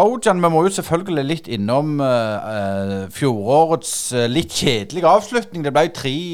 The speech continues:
eh, tre, eh, i rau av de siste tre kampene. Det er klart mye skader, riktig nok, men når du har fått litt på avstand nå, ko-, hvordan evaluerer du fjorårssesongen?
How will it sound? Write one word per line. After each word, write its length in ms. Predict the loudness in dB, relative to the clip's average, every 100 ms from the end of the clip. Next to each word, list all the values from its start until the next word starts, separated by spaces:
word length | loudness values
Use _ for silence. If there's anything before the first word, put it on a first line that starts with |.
| 0
eh, 460 | 2 2 2 -2 -6 -8 -8 -10 -12 -12
tre, 200 | -8 -6 -6 -4 -2
eh, 140 | -2 -4
i 60 | 2
rau 320 | 2 2 0
av 60 | -2
de 60 | -2
siste 320 | -4 -6 -6 -4
tre 220 | -4 -2
kampene. 480 | -4 -6 0 0 2
Det 60 |
er 20 | 2
klart 160 | 2
mye 320 | 2 0 0
skader, 600 | -4 0 0 2 2 4 2
riktig 320 | -2 -4 0
nok, 160 | 0 0
men 160 | -4
når 320 | -4 -18 -2
du 60 | 2
har 100 | 4
fått 240 | 2 2
litt 160 | -2 2
på 140 | 4 4
avstand 340 | 4 0 2 2
nå, 140 | 0
ko-, 140 | -2 -2
hvordan 300 | -2 0 2
evaluerer 560 | 4 4 4 4 4 0
du 320 | -2 -4 -8 -14 -20 -20 -4
fjorårssesongen? 720 | -2 0 -2 -2 -6 -6